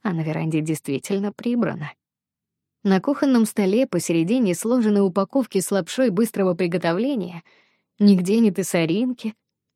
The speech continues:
Плед с русалочкой аккуратно расстелен на разложенном диване. Мне кажется, или даже полы стали чище.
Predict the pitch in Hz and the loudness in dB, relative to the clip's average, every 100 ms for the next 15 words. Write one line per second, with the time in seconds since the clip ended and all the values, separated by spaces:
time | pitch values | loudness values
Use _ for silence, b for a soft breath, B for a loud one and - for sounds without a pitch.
0 | - 240 220 220 208 185 - 185 247 220 | 0 4 4 4 0 0 -2 0 0 0
1 | - 180 175 220 277 277 208 208 - - | 2 0 2 2 2 4 4 4 2 0
2 | 294 269 196 208 220 226 262 254 262 262 | 2 4 4 4 4 2 2 4 2 2
3 | 262 302 269 170 160 _ _ _ _ _ | 2 2 0 -2 -8 _ _ _ _ _
4 | _ _ _ _ - 180 160 165 156 - | _ _ _ _ -6 -2 -2 -2 -6 -4
5 | 180 254 269 - 175 180 208 233 220 262 | -2 0 -2 -2 0 2 2 2 2 2
6 | 294 311 247 - 156 160 - 160 - | 2 2 0 0 -2 -2 -4 -6 -6